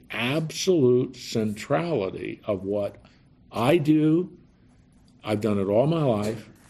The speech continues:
and what I wanna continue doing now that I'm, well, my wife doesn't think it fits that me, but retired.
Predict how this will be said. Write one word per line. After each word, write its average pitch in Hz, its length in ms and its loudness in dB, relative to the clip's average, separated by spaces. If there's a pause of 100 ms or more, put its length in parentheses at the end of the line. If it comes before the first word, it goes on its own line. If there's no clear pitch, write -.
(320)
and 110 120 0
what 107 140 2
I 107 40 2
wanna 107 220 0
continue 120 500 -2
doing 95 400 0
now 98 220 -2
that 101 120 -2
I'm, 92 340 -4 (680)
well, 95 180 -16
my 85 180 -12
wife 90 300 -10
doesn't - 400 -14
think - 160 -14
it - 80 -12
fits - 460 -6
that - 220 -10
me, 85 180 -8
but 87 240 -8
retired. 92 560 -4